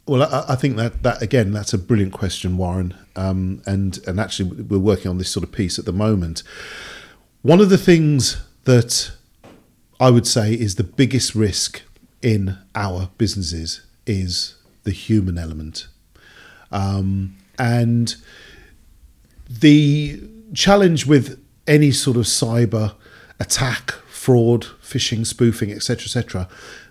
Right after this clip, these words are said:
these campaigns are being designed by extremely intelligent people.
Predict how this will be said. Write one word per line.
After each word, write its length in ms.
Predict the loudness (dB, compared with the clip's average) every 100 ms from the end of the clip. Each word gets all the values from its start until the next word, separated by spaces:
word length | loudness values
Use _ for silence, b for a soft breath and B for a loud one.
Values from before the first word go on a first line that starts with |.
| B
these 320 | 4 6 4
campaigns 640 | 2 0 0 2 2 0
are 60 | 0
being 200 | 0 0
designed 520 | 0 -2 0 -2 -2
by 240 | -2 -2 -2 -6
extremely 680 | -12 -10 -6 0 2 4 0
intelligent 520 | -2 -2 -2 -4 -10
people. 400 | -8 -8 -10